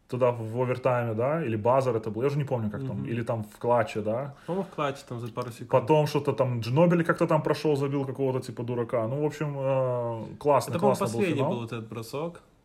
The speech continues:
Speaker 2: когда Джинобили на него сошлись двое, и он сбросил на Ори.
Speaker 1: Может
Speaker 2: И
Speaker 1: быть,
Speaker 2: там
Speaker 1: да.
Speaker 2: оставалось, по-моему, две секунды или одна, и потом Детройт не смог забить, и все.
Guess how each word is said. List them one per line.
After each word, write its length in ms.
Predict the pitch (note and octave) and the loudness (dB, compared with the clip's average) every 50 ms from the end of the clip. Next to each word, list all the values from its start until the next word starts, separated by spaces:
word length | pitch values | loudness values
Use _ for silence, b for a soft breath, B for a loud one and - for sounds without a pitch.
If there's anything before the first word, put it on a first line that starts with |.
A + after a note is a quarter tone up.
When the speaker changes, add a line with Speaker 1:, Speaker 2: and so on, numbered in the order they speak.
| _ _ _ - | _ _ _ -16
Speaker 2:
когда 220 | - B2+ B2+ B2+ | -10 -8 -6 -6
Джинобили 500 | B2 B2 A#2 A#2+ C3+ C3+ C3+ C3 A#2 A#2+ | -6 -8 -8 -6 -4 -4 -4 -6 -6 -8
на 60 | B2 | -8
него 160 | B2 C3 B2+ | -6 -6 -8
сошлись 400 | B2+ - C3+ C3+ - C3 B2 A2+ | -8 -10 -12 -10 -10 -10 -10 -10
двое, 340 | B2 B2 C3+ D3+ E3 E3+ D#3 | -10 -8 -6 -2 -2 -2 -2
и 40 | B2+ | -2
он 120 | A#2+ A#2 | -4 -6
сбросил 500 | A#2 A#2+ B2 A#2+ A#2+ A2+ A#2 - A#2 A2+ A2 A2 A#2+ | -8 -8 -8 -8 -8 -8 -10 -12 -12 -12 -12 -12 -10
на 100 | A#2+ A2+ - | -10 -10 -10
Ори. 300 | A#2+ A#2+ A#2 A2 A2+ A2+ A2 _ _ _ | -10 -10 -10 -10 -10 -12 -16 _ _ _
Speaker 1:
Может 360 | - B2+ C3 C3+ C#3+ C#3 C3+ B2 | -10 -6 -4 -2 -2 -4 -4 -4
Speaker 2:
И 40 | |
Speaker 1:
быть, 40 | A#2+ | -2
Speaker 2:
там 140 | C3+ C3 G#2+ | -2 -2 0
Speaker 1:
да. 60 | B2+ | -2
Speaker 2:
оставалось, 380 | B2+ A2 - C3 C3 B2+ B2+ B2+ | -4 -2 -2 -2 -2 -2 -2 -4
по-моему, 240 | - C3 B2 A#2+ A#2 | -8 -8 -8 -8 -8
две 160 | A#2 C3 B2+ | -6 -6 -8
секунды 400 | A#2 - A#2 - C3+ C#3+ D3 C#3 | -8 -8 -10 -8 -6 -6 -6 -6
или 80 | A#2+ | -6
одна, 320 | A#2 A2+ A2 A#2+ C3 C#3 C#3 | -6 -8 -6 -6 -6 -6 -6
и 40 | C3 | -8
потом 260 | - A#2 G#2+ A2+ A2+ G#2+ | -10 -10 -10 -8 -8 -10
Детройт 300 | G#2+ - B2+ A#2+ A2+ A#2 | -10 -10 -10 -10 -8 -10
не 60 | A2+ | -10
смог 220 | A2 - A2 A2 G#2+ | -8 -8 -8 -8 -8
забить, 360 | A2+ G#2+ G#2+ G#2 A2 A2+ - | -10 -10 -10 -12 -14 -16 -18
и 40 | A2+ | -20
все. 180 | - - - | -20 -20 -20